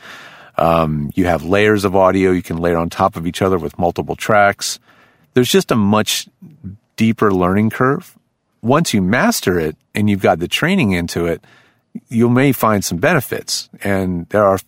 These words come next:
some who just, once they learn those tools, they don't want to go to something simpler. But there are many of my clients who still, you know, twenty-five, thirty-five years into their career, still want to keep that, they want to keep the technology out of the way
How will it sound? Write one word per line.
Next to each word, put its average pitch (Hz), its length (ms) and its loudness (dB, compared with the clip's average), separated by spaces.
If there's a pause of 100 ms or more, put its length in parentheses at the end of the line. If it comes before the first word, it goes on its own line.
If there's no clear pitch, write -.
some 98 340 -2
who 101 200 0
just, 92 280 -8
once 98 260 -2
they 92 160 0
learn 110 400 2
those 87 220 -2
tools, 87 380 -6
they 85 160 -2
don't 90 360 -6
want 95 180 -2
to 87 60 -6
go 80 200 -4
to - 200 -14
something 82 380 -8
simpler. 101 480 -4 (840)
But 104 260 0
there 92 220 2
are 90 60 0
many 95 300 0
of 98 120 -2
my 98 160 -2
clients 104 420 0
who 98 100 -4
still, 113 600 0
you 92 160 -4
know, 90 240 -4
twenty-five, 101 720 2
thirty-five 98 720 2
years 98 220 0
into 92 160 -2
their 87 140 -2
career, 98 560 -2 (560)
still 120 480 0
want 101 240 0
to 107 80 -4
keep 101 300 -6
that, 85 220 0 (280)
they 110 100 0
want 127 160 2
to 120 60 0
keep - 260 -4
the - 120 -2
technology 98 720 -2
out 95 200 4
of 101 80 0
the 90 60 -2
way 73 340 -6